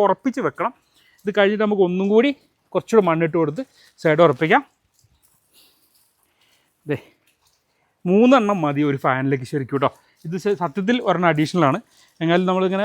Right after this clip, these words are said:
ഒരു തൈ എടുത്ത സ്ഥിതിക്ക് നമുക്ക് നട്ടു വെക്കാമെന്ന് മാത്രമേ ഉള്ളൂ. ഇത്രയും മതി ശരിക്കും, മൂന്ന് തൈ, തൈയിൻ്റെ ആവശ്യമുള്ളൂ. കുറച്ചുകൂടി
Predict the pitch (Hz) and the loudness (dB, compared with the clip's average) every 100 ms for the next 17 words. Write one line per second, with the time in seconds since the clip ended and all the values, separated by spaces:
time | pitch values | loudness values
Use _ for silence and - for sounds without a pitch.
0 | 214 170 185 185 180 165 196 196 175 196 | -6 -2 2 4 2 0 -2 -2 -2 -6
1 | 170 175 156 180 151 170 160 139 120 110 | -4 -4 -2 2 4 4 2 0 -2 -4
2 | 123 _ _ _ _ _ _ _ _ - | -8 _ _ _ _ _ _ _ _ 0
3 | 208 185 165 180 156 117 139 170 208 240 | 2 4 2 0 -2 -2 -2 0 4 2
4 | 220 _ _ _ _ _ - 170 170 196 | 0 _ _ _ _ _ -2 0 0 -4
5 | 214 175 143 - 160 175 165 147 - 151 | -4 -6 -2 0 2 4 4 4 0 -2
6 | 240 _ - - - _ - 247 - 208 | -4 _ -20 -20 -20 _ -2 -2 2 2